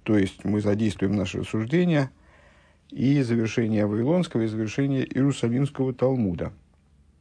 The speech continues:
И традиционно для начала, в качестве вступления, разбор фрагментов, которые здесь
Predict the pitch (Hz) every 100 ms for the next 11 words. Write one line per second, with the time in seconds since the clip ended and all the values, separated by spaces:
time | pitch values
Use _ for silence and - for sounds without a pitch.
0 | _ _ _ _ _ _ _ _ _ _
1 | _ _ _ - 147 175 156 127 120 -
2 | 139 127 117 107 104 113 110 104 - 175
3 | 180 175 156 - - 117 107 104 107 -
4 | 117 127 156 170 151 139 131 _ _ _
5 | _ _ _ _ - _ _ _ _ _
6 | _ _ 113 117 107 139 147 - 127 123
7 | 135 117 - - 101 - 120 104 101 107
8 | -